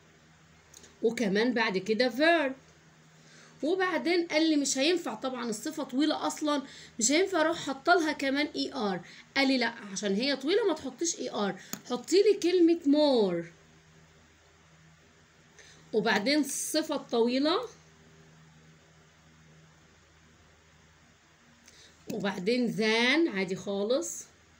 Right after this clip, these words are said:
والشيء التاني. أنا يا مريوم هقارن ما بين سيارتي وسيارتك، سيارة مريم.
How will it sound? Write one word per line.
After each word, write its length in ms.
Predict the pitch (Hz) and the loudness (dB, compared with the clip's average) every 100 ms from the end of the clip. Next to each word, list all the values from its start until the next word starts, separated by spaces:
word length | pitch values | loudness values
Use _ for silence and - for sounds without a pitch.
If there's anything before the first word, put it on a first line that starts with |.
| _ _ _ _ _ _ - - - - - | _ _ _ _ _ _ -20 -20 -20 -20 -8
والشيء 420 | 214 220 - 294 269 | -4 0 0 0 -4
التاني. 520 | - - 185 156 156 - - - - - _ _ - _ - - - - - - - 80 - - 80 80 80 80 80 80 80 80 80 78 80 78 80 80 80 80 80 78 78 _ _ _ _ _ - - - 302 | -6 -4 -2 -4 -8 -12 -20 -20 -20 -20 _ _ -20 _ -20 -20 -20 -20 -20 -20 -20 -20 -20 -20 _ -20 -20 -20 -20 -20 -20 -20 _ _ _ _ _ _ _ _ _ _ _ _ _ _ _ _ -20 -20 -4 4
أنا 140 | 392 | 6
يا 140 | 403 | 8
مريوم 440 | 359 311 269 233 208 | 6 6 4 2 0
هقارن 580 | 226 240 302 254 220 240 | -2 0 2 4 2 0
ما 100 | 254 | 2
بين 300 | 240 185 190 | 4 4 0
سيارتي 720 | 240 233 247 302 320 349 403 480 - _ _ _ _ - - - - - - - _ | 0 2 2 0 0 2 2 2 -12 _ _ _ _ -20 -20 -20 -20 -20 -20 -20 _
وسيارتك، 800 | 285 302 320 294 240 208 - - | -6 2 4 6 4 0 -8 -18
سيارة 540 | - 226 214 214 208 - - | -6 -2 0 0 -2 -8 -8
مريم. 380 | 202 175 160 156 | -6 -4 -6 -8